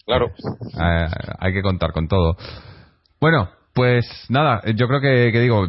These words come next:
Speaker 2: vamos a ir terminando ya, te-, cerramos el programa por hoy. Estaba mirando el horario, tenem-, jua-, eh, tenemos el siguiente partido, eh, está interesante, tenemos el, eh, jugamos el sábado el, en el Calderón, el primer partido de Liga en el Calderón contra el Eibar a las nueve, luego hay,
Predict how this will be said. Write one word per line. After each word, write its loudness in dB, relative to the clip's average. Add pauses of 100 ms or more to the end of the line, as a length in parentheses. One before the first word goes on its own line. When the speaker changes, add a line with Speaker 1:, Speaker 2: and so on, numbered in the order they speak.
Speaker 2:
vamos 0
a 4
ir 0
terminando 2
ya, 2
te-, -4
cerramos -2
el 0
programa 0
por 0
hoy. 2
Estaba 2
mirando 2
el 0
horario, 0
tenem-, -4
jua-, 0
eh, -6
tenemos 0
el 0
siguiente 0
partido, -2 (500)
eh, -4 (100)
está -4
interesante, 0
tenemos 0
el, 2
eh, 0
jugamos 0
el 2
sábado 2
el, 0
en -2
el 0
Calderón, 0
el -4
primer -2
partido -2
de 0
Liga 0
en 0
el -4
Calderón 0 (420)
contra 2
el 4
Eibar 4
a 2
las 2
nueve, 2 (500)
luego 4
hay, 2